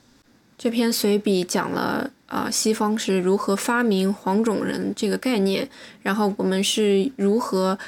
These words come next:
从小被教育认同自己的黄种人属性，通过歌曲《黑眼睛、黑头发、黄皮肤、永永远远是龙的传人》这样的，呃，歌词来认同自己是黄种人。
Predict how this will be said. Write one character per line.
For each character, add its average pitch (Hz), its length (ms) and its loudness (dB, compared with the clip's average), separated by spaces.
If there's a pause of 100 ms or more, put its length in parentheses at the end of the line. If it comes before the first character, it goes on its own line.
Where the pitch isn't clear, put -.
(240)
从 214 240 2
小 202 220 0
被 196 260 2
教 214 320 2
育 190 300 4
认 220 200 2
同 196 240 -2
自 220 140 -2
己 - 160 -2
的 - 140 -4
黄 196 200 -2
种 220 160 0
人 196 160 -2
属 - 240 -2
性， - 320 0 (360)
通 208 200 0
过 196 200 4
歌 214 240 2
曲 - 520 -4
《黑 208 200 2
眼 190 160 2
睛、 196 240 0
黑 208 160 0
头 214 100 -8
发、 190 180 -4
黄 202 220 -2
皮 202 180 0
肤、 202 380 0 (380)
永 226 180 4
永 208 100 4
远 190 200 2
远 196 180 0
是 202 280 0
龙 190 140 2
的 220 120 2
传 202 280 0
人》 202 280 2 (260)
这 226 100 -2
样 196 240 2
的， 185 380 0 (360)
呃， 196 340 -2 (240)
歌 247 180 2
词 202 420 0 (220)
来 190 260 0
认 214 220 4
同 190 260 -2
自 214 140 -2
己 - 240 -2
是 - 460 -4
黄 196 120 -2
种 208 160 -2
人。 - 240 -8